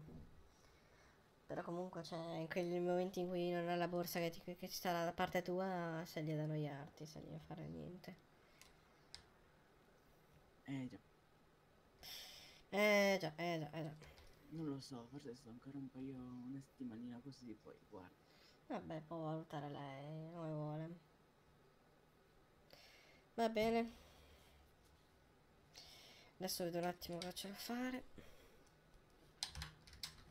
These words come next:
Speaker 1: Oh.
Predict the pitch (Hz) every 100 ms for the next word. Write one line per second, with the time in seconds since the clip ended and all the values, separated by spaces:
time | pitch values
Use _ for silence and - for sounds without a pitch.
0 | - - - - - - - - - -
1 | - - - - - - - - - -
2 | - - - - - - 220 208